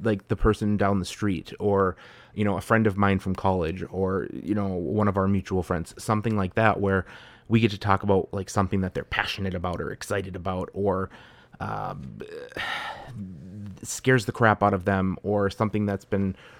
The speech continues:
really hard on them or makes them feel really good. Just, I wanna hear everyday stories, because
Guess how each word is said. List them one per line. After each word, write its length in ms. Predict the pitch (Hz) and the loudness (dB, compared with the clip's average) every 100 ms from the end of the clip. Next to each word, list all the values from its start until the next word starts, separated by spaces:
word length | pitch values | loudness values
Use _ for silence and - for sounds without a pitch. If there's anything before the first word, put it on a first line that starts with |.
| - | -2
really 180 | 113 104 | 2 2
hard 300 | 98 117 113 | 6 8 10
on 140 | 104 | 8
them 260 | 98 95 90 | 6 4 2
or 140 | 98 | 0
makes 240 | 98 101 - | 2 0 0
them 100 | 98 | -6
feel 200 | - 95 | -2 0
really 220 | 98 95 | 2 0
good. 280 | 92 110 95 | 4 4 4
Just, 200 | 107 - | -2 2
I 120 | 107 | 2
wanna 300 | 107 110 117 | 2 0 -2
hear 380 | 101 104 101 95 - - - _ | -2 -2 0 -2 -6 -20 -20 _
everyday 560 | 131 127 113 110 107 104 | 2 4 4 4 4 2
stories, 520 | - - 101 98 95 | 0 -4 -2 0 -2
because 500 | 95 101 104 98 90 | -4 -2 2 2 0